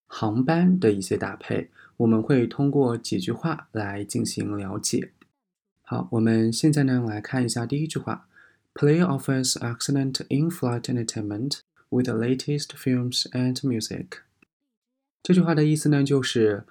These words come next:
马其顿航空提供的飞机上的旅行项目啊，非常的棒。乘客呢，可以在上面看最新的电影，听最新的歌。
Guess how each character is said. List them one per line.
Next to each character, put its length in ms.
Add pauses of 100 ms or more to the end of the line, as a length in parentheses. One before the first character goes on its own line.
(220)
马 220
其 180
顿 160
航 240
空 380
提 300
供 280
的 380 (240)
飞 260
机 160
上 220
的 160
旅 160
行 240
项 200
目 160
啊， 200
非 220
常 180
的 100
棒。 360
乘 200
客 200
呢， 200
可 140
以 120
在 200
上 180
面 260
看 280
最 160
新 160
的 80
电 220
影， 180 (100)
听 520
最 360
新 300
的 140
歌。 380